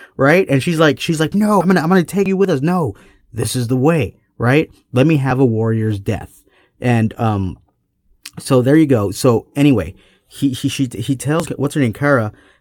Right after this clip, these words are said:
uh, say, "Hey, take the child, protect it," and kind of won't-, so her and, and Chubbs, I, I'm still gonna call him that, Chubbs. It's all in the hips. It's all in the hips. And, uh,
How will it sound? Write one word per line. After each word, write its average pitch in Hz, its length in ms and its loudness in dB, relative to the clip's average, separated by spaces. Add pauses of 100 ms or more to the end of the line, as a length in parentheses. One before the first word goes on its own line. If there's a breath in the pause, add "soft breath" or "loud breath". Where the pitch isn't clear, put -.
(100)
uh, 110 180 -2
say, 123 240 -2
"Hey, 120 240 -2 (160)
take 123 220 -6
the - 80 -2
child, 117 400 -2
protect 120 420 -6
it," 98 320 -6
and 101 220 -8
kind 107 200 -6
of 101 120 -10
won't-, 110 280 -6
so 113 180 -4
her 156 420 0
and, 107 400 -4
and 98 340 -8
Chubbs, 107 480 -4 (340 soft breath)
I, 120 160 -4
I'm 123 180 -2
still - 160 0
gonna 107 140 0
call 87 180 -6
him 73 80 -8
that, 87 180 -8
Chubbs. 90 340 -6 (180 soft breath)
It's - 280 -6
all 123 480 -4
in 135 220 2
the 135 80 0
hips. - 520 -8 (160)
It's - 300 -4
all 139 480 4
in 147 260 0
the 156 180 2
hips. - 200 -12 (360 loud breath)
And, 120 360 2
uh, 113 220 2